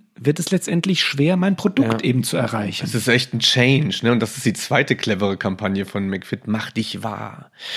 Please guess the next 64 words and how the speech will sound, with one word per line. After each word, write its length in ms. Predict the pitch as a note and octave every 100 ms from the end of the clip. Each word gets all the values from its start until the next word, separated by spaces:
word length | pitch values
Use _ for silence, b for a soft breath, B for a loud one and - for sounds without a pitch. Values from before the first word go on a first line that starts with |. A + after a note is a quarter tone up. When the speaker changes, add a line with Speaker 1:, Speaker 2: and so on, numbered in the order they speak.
| B B
Speaker 1:
Ah 60 | C3
Speaker 2:
Also 140 | C3
da 40 | G#2
Speaker 1:
ja, 60 |
Speaker 2:
ist 180 | B2 -
was, 200 | C3 B2+
Speaker 1:
sehr 100 | -
Speaker 2:
ist 100 | E3+
was 180 | C3+ A2+
Speaker 1:
gut. 80 | -
Speaker 2:
in 160 | C#3+
dir 200 | C3+ A#2
drin, 320 | G#2 G#2+ B2 D3
was 180 | A#2
gar 140 | A2+ A2+
nicht 260 | A2+ -
du 140 | C3+ D#3
bist 340 | C#3+ C#3 C3+
und 140 | A2 A2
du 80 |
musst 220 | B2 C3 -
alles 260 | A2 B2+
irgendwie 200 | - G#2+
loswerden, 480 | G2+ A#2+ - G#2+ G#2
um 100 | A2
das 160 | A2 -
hinzukriegen. 560 | A2 - G#2+ G#2+ G#2+ B B B B
Ähm, 240 | - A2 - _
zweite 440 | - - C3 F3 E3
wichtige 320 | E3+ D#3+ D3+
Charakteris-, 400 | C#3 - C#3+ - -
Charakteristikum, 880 | B2 C3 C3 A#2 B2+ - - C3 A#2
das 160 | G2
ist 180 | F#2 -
echt 260 | - - -
auffällig 460 | A2+ A#2+ G#2+ G2
und 60 | G#2
auch 80 | G#2+
beachtlich, 580 | - D#3+ F#3 - G#2+ -
finde 240 | G#2 A#2
ich, 100 | C3 B B B B
ist 180 | A#2+ -
die 80 | A2+
Restriktion. 840 | A#2+ C3 - A2+ - C3 B2+ G#2
Also 180 | F2 G#2+
man 140 | G#2
darf 260 | F#2+ A#2 -
ja 60 |
viele 260 | G#2+ G#2 F#2+
Dinge 220 | F#2+ G2
nicht. 340 | F#2+ F#2+ - -
Und 60 |
ich 100 | A2
glaube, 220 | - B2
es 80 | C#3
gibt 180 | - G#2+
viele 380 | - B2 A#2+ A#2+
junge 200 | A2 A#2
Menschen, 300 | G#2+ G#2 -
man 80 | G#2+
sieht's 160 | B2+ D3
auch 80 | G#3
im 80 |
Sportstudium, 760 | G2 - A2+ C3 - G2+ G2 G2